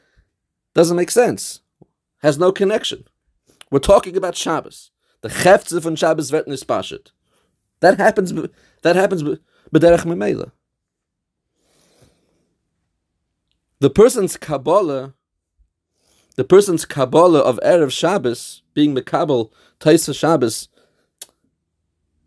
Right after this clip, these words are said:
wouldn't, wouldn't make a difference. Because Taisa Shabbos is coming from the power of Shabbos itself. The word is Shabbos itself is so powerful,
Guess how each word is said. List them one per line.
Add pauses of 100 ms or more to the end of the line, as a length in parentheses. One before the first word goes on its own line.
(320)
wouldn't,
wouldn't
make
a
difference. (800)
Because
Taisa
Shabbos
is
coming
from (360)
the
power
of
Shabbos
itself. (360)
The
word
is
Shabbos
itself (1400)
is
so
powerful,